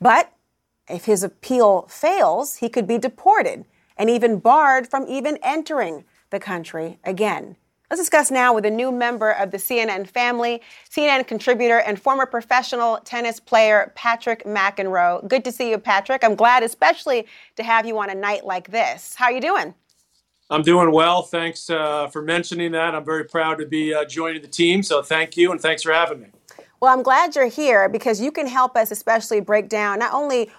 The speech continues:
Speaker 1: what's happening, but what the reaction really is to this, because we're, we're days away from the Australian Open. It's no secret he is the number one men's tennis player, but I'm wondering, with all of the hoopla,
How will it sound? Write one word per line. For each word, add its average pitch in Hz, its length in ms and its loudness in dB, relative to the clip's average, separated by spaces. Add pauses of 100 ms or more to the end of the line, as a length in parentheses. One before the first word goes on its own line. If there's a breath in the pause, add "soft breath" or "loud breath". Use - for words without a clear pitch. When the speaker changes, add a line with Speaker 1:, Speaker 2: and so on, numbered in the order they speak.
(140 soft breath)
Speaker 1:
what's - 220 2
happening, 233 440 0
but 240 260 2 (160 soft breath)
what 539 200 0
the 466 80 2
reaction 214 600 0
really 170 360 -6
is 175 140 -8
to - 120 -14
this, 147 300 -10
because 277 440 -2 (120)
we're, 294 140 -6 (120)
we're 254 80 0
days 285 400 -2
away 180 640 0
from 202 280 2
the 196 100 -2
Australian 196 480 0
Open. 170 460 -6 (380 loud breath)
It's 262 220 2
no 254 540 2
secret 294 640 -4
he 220 180 -2
is 202 100 2
the 202 140 0
number 208 440 -2
one 196 440 -2
men's 180 260 -6
tennis 220 380 -6
player, 127 460 -2 (280 loud breath)
but 254 100 4
I'm 269 200 2
wondering, 330 360 0
with 233 160 -4
all 277 300 4
of 359 60 -2
the 359 80 0
hoopla, 175 500 -4